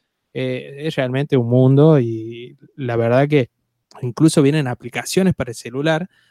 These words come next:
donde en tiempo real te va diciendo, eh, la cotización de cada moneda y es, eh, esa aplicación te permite ir cambiando,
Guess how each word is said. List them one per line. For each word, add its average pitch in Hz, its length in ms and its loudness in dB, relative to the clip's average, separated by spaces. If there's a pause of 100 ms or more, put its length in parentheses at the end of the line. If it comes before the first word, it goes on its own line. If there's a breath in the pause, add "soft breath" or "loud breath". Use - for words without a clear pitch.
donde 117 480 -12
en 117 140 -18
tiempo 170 280 -4
real 143 320 0
te 147 80 -8
va 135 140 -8
diciendo, 156 720 -8 (440)
eh, 117 360 -4
la 120 120 -2
cotización 127 640 0
de 175 100 2
cada 160 240 4
moneda 180 560 4 (160)
y 208 460 -4
es, - 400 -4
eh, 135 320 -4
esa 123 240 -2
aplicación 147 520 0
te 180 100 -2
permite 151 440 -2
ir 151 180 -2
cambiando, 160 1000 4